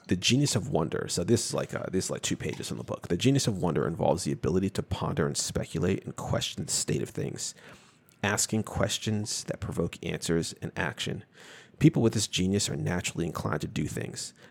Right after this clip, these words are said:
They find it easy to lose themselves in observing the world around them and wondering whether things shouldn't be different or whether there is untapped potential that should be tapped. The genius of invention is all about coming up with new ideas and solutions.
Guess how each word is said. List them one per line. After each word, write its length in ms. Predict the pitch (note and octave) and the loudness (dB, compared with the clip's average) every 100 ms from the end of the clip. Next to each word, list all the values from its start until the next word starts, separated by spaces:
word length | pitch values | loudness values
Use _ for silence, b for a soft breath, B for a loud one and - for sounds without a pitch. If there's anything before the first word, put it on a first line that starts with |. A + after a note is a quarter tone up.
| - | -2
They 80 | G2+ | 2
find 260 | G2+ F#2+ | 4 4
it 100 | D2+ - | 2 2
easy 260 | G#2 G#2 F2 | 4 4 4
to 60 | D#2 | 2
lose 220 | D#2+ E2 | 2 2
themselves 420 | E2 - C#2+ D#2+ | 0 0 2 2
in 100 | D2+ | 0
observing 420 | C2 E2 F2 D2+ | 0 0 0 0
the 60 | D2 | -2
world 280 | - D#2 - | 0 0 0
around 320 | - - E2 | -2 -2 0
them 220 | F2+ F2+ - | -2 -2 -6
and 160 | D#2+ D#2 | -6 -2
wondering 340 | D#2 D2+ C#2 | -2 0 0
whether 260 | D2+ D2 C#2+ | 2 2 0
things 240 | D2 C#2+ | -2 -2
shouldn't 380 | - - - - | 0 0 -2 -4
be 120 | D2+ | -6
different 480 | - F2 - G2+ - - | 2 2 4 2 0 -4
or 160 | C#2+ | 0
whether 240 | E2+ F2+ D#2 | 4 4 4
there 180 | B1 | 2
is 120 | C2 - | 2 0
untapped 440 | F#2+ - - - | -2 -2 -4 0
potential 580 | - - F#2 F2+ F2 F#2+ - | 0 2 -2 0 0 0 -2
that 160 | G2 - | -2 2
should 180 | - | 0
be 100 | - | -2
tapped. 540 | - - - - - - - - - _ _ _ _ _ _ _ _ - B B B B - | -4 -4 -4 -6 -8 -10 -16 -20 -20 _ _ _ _ _ _ _ _ -20 B B B B -2
The 120 | F2+ | 0
genius 380 | G2+ A2 A2 - | 4 4 4 2
of 160 | F2+ | 0
invention 720 | E2+ G#2+ - G#2 A2+ B2+ C3+ - | 0 0 0 2 2 0 -4 -6
is 120 | F#2 | -6
all 200 | - E2+ | -2 -2
about 240 | - F2 - | 2 0 0
coming 320 | - E2 D#2 | -2 -2 -2
up 160 | D2+ - | 6 6
with 160 | - | 6
new 180 | F2 F2 | 2 0
ideas 340 | - C2+ C2+ | 0 0 -2
and 100 | - | -2
solutions. 720 | - G#2+ G#2 - - - - | -4 -4 -4 -4 -6 -8 -8